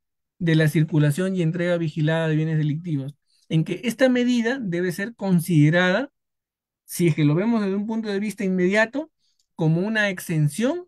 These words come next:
de la obligación que incumbe a las autoridades policiales y fiscales de denunciar y perseguir los delitos. Claro, en principio y como regla,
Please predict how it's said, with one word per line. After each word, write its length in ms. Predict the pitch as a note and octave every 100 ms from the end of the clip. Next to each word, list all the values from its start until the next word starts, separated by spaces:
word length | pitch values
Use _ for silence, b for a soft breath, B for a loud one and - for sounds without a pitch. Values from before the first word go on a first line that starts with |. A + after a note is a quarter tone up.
| _
de 220 | F#3+ E3
la 100 | D#3+
obligación 540 | D3+ D3+ C#3+ D3 A3+
que 80 | A3
incumbe 400 | G3 F#3 A3 G#3+
a 40 | F#3+
las 180 | E3
autoridades 500 | D3+ C#3+ D3+ E3+ F#3+
policiales 580 | - D#3+ D3+ E3 F#3 F#3+
y 60 | F#3+
fiscales 480 | F3+ - G3+ G#3+ G3
de 80 |
denunciar 400 | D#3 C#3+ D3 G3
y 40 | G#3
perseguir 400 | G3 D3+ D#3 F#3
los 140 | F#3+
delitos. 480 | F#3+ C4 A#3+ - - _
Claro, 400 | D3+ F#3 B2 - b b b b _
en 220 | D#3+ D#3
principio 540 | C#3+ D#3+ D#3 B3 C4+ B3
y 60 |
como 300 | D#3 D3+ D3
regla, 460 | D3+ E3+ C#3+ D3 B3+